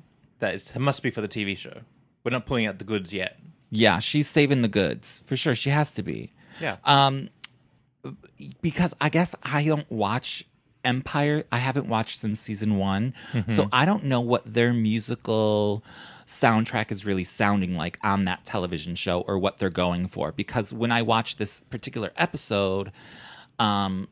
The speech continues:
Speaker 2: you know, they, they do have a couple of songs in there from other people as well, like that little prostitute.
Speaker 1: Yeah.
Speaker 2: Um, that little Rihanna wannabe girl.
Speaker 1: Uh-huh.
Speaker 2: She did her little song. It's very Rihanna-like. It's like,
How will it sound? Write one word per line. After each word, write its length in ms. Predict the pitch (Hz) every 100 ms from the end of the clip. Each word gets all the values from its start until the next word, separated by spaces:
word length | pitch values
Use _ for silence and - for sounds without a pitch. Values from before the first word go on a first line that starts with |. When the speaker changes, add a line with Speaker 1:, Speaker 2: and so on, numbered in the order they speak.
| -
Speaker 2:
you 120 | 113
know, 220 | 123 110 104
they, 240 | 113 113
they 240 | - 123
do 320 | 117 131 185 202
have 260 | 123 135
a 40 | 127
couple 280 | - 139 120
of 80 |
songs 460 | 113 131 139 151 139
in 140 | 107
there 180 | 104 101
from 180 | 101 101
other 180 | 107 117
people 320 | - 120 104
as 160 | 101 92
well, 340 | 107 131 120
like 200 | 92 107
that 160 | - 95
little 160 | 104 98
prostitute. 840 | - 107 110 - - 143 147 147 _ -
Speaker 1:
Yeah. 240 | 117 104 - - - _
Speaker 2:
Um, 480 | 117 110 104 98 98 -
that 160 | 117
little 180 | 117 110
Rihanna 460 | 101 107 107 117 110
wannabe 420 | 107 113 117 120
girl. 300 | 131 131 139
Speaker 1:
Uh-huh. 320 | 143 110 107
Speaker 2:
She 280 | 123 - 151
did 180 | 127 127
her 220 | 117 143
little 220 | 127 131 131
song. 480 | - 127 123 120
It's 160 | 107 -
very 280 | 110 113 123
Rihanna-like. 920 | 117 117 107 104 104 104 101 101 98
It's 200 | 92 -
like, 180 | 90 90